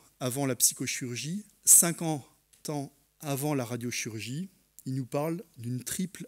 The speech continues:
application de rayons X au niveau d'un centre. Alors, dans le livre, c'est le centre de l'imagination qui est responsable de tous nos problèmes. Effectivement, dans une dictature,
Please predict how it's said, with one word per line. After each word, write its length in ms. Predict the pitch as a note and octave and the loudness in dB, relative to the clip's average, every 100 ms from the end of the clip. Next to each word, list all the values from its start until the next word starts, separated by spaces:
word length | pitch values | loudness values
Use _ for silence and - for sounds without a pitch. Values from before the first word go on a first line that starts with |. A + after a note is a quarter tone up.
| - | -8
application 560 | C3 B2 C#3 C3 D3 | -8 -6 -4 -4 -4
de 80 | B2+ | -4
rayons 300 | A#2+ A#2 A2+ | -4 -4 -4
X 340 | D#3 - - - _ - _ _ | -4 -2 -4 -6 _ -20 _ _
au 120 | C3 | -8
niveau 440 | B2 A#2+ A2+ C#3 C#3 _ _ _ _ _ _ _ | -6 -6 -4 -6 -6 _ _ _ _ _ _ _
d'un 160 | A#2+ A2+ | -8 4
centre. 460 | - B2 D#3 - C3 _ _ | 4 4 -6 -12 -20 _ _
Alors, 280 | A2+ G#2 B2 | -8 -8 -10
dans 180 | C3 A#2+ | -8 -4
le 100 | B2 | -2
livre, 220 | B2+ C#3+ | -2 -2
c'est 140 | - B2 | -2 -2
le 60 | |
centre 240 | - D3 B2+ | -4 -4 -4
de 80 | |
l'imagination 760 | B2 B2+ A#2+ B2 A#2 G#2+ - D#3 | -2 -2 -4 -4 -4 -4 -6 -8
qui 100 | C#3 | -6
est 40 | |
responsable 440 | A#2+ - B2 C3+ A#2 | -4 -2 -2 -4 -4
de 100 | A#2+ | -8
tous 140 | - | -4
nos 120 | C3 | -4
problèmes. 480 | A#2 A#2 A#2 D#3+ E3 C#3 | -4 -6 -4 -4 -8 -8
Effectivement, 460 | - A2 B2+ C3+ | -8 -8 -6 -6
dans 120 | B2+ | -6
une 180 | A#2 A#2+ | -6 -6
dictature, 640 | C3 - C3 - D3 D3+ | -8 -4 -4 -4 -6 -6